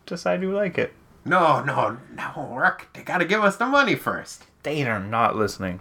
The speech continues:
Speaker 2: Somebody tell hostess to give us the money.
Speaker 1: <laughs> Yeah. And,
Speaker 2: Yeah.
Speaker 1: and some, not fruit pies, 'cause those weren't that
Speaker 2: The
Speaker 1: good.
Speaker 2: zingers are pretty good.
Speaker 1: The zingers.
Speaker 2: Yeah, give us the
Speaker 1: Ooh,
Speaker 2: zingers.
Speaker 1: the orange, uh, cupcakes.
Speaker 2: Orange cupcakes pretty good.
Speaker 1: Those are good.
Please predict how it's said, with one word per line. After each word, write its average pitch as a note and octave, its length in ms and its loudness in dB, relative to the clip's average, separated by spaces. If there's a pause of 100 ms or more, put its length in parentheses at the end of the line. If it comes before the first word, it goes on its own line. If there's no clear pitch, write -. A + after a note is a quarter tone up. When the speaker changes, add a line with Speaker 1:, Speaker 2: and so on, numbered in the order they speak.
(120)
Speaker 2:
Somebody A3+ 440 0
tell G#3+ 300 0
hostess G3+ 480 0
to - 80 -4
give D#3 240 2
us G3 140 2
the D3 120 -2
money. G3 460 0
Speaker 1:
<laughs> G3 60 4 (580)
Yeah. A#2 280 2 (200)
And, C3+ 80 -2 (280)
Speaker 2:
Yeah. D#3 120 2
Speaker 1:
and G3+ 120 -6
some, A2+ 440 -4 (120)
not - 280 0
fruit - 280 -8
pies, G2 360 0
'cause G#2+ 180 -6
those G#2+ 300 -4
weren't G2 220 -2
that F#2+ 200 0
Speaker 2:
The D3+ 120 2
Speaker 1:
good. F#2+ 120 -2
Speaker 2:
zingers A2+ 460 0
are F2 80 -10
pretty F2+ 240 -6
good. G#2+ 240 -6
Speaker 1:
The G#2 60 -2
zingers. G2+ 560 -4 (600)
Speaker 2:
Yeah, A#2+ 140 2
give D#3 160 2
us F#3 80 0
the F3 100 2
Speaker 1:
Ooh, C3 60 4
Speaker 2:
zingers. C#3+ 460 0
Speaker 1:
the B2 120 4
orange, C3 640 2 (100)
uh, A2 540 2
cupcakes. - 680 -6
Speaker 2:
Orange A#2+ 280 2
cupcakes D3 440 0
pretty G2 220 -2
good. G2+ 180 0
Speaker 1:
Those C3 140 0
are G#2 100 -6
good. F#2+ 280 -10